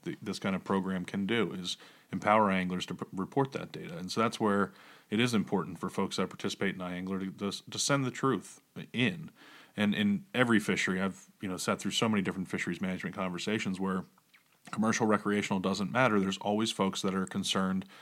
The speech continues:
and so they skew the data by giving misinformation, and it could, they think they're trying to beat the system, and I can't think of a single instance where that's worked out for the anglers or for the resource. Um, and so it's important that from, you know, we,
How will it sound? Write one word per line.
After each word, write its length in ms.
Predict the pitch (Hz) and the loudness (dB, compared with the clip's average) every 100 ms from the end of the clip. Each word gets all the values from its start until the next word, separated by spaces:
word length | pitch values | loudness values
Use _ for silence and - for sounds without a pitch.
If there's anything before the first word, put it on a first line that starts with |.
| - - | -20 -8
and 120 | 92 | -2
so 120 | - | 0
they 140 | 95 107 | 2 4
skew 280 | - 104 95 | 4 4 4
the 100 | 90 | 4
data 400 | 90 90 95 107 - - - - | 0 -2 -4 -6 -12 -20 -14 -2
by 120 | 92 | 0
giving 440 | 98 98 98 98 | 2 4 4 2
misinformation, 760 | 95 92 98 101 92 87 - 110 | 0 0 -2 0 -2 -2 -2 0
and 140 | 107 | 0
it 80 | 113 | 2
could, 260 | 135 127 120 _ | 2 2 0 _
they 120 | 113 | 0
think 360 | 107 - 135 135 | 0 2 0 4
they're 100 | 101 | 2
trying 260 | 95 110 98 | 4 4 6
to 160 | 92 | 4
beat 440 | 92 - 110 110 - | 0 0 2 4 0
the 80 | |
system, 540 | 101 - 185 - 92 92 | 2 4 4 2 0 0
and 340 | 95 95 92 - - - - - | 0 0 0 -6 -18 -18 -18 -2
I 100 | 131 | 0
can't 200 | 135 139 | 4 4
think 140 | 139 120 | 4 4
of 80 | |
a 60 | 98 | 4
single 560 | - 127 127 127 117 - _ _ | 4 4 4 2 0 -6 _ _
instance 560 | 110 110 - 92 78 - | 0 0 0 -4 -4 -2
where 380 | 95 95 95 92 - | 0 2 0 -2 -4
that's 340 | 95 98 - | 0 0 0
worked 220 | 95 - | -4 -2
out 200 | 92 90 - _ | -2 -2 -8 _
for 180 | - 92 | -2 0
the 120 | 90 | 2
anglers 480 | 107 123 123 120 - - | 4 4 4 2 0 0
or 180 | 104 110 | 4 4
for 160 | 110 | 4
the 100 | 92 | 4
resource. 580 | 87 90 - 76 - - - - - - _ _ | 2 0 -4 -6 -10 -14 -16 -20 -20 -20 _ _
Um, 280 | 90 90 90 | 0 0 0
and 220 | 95 92 | -2 -2
so 160 | - 101 | 2 2
it's 140 | 98 | 2
important 380 | 117 110 92 98 | 0 0 2 2
that 220 | 98 87 | 0 -2
from, 300 | - 101 95 - | 0 0 0 -2
you 200 | 107 101 | -2 0
know, 80 | 98 | 0
we, 240 | 98 95 | 0 -2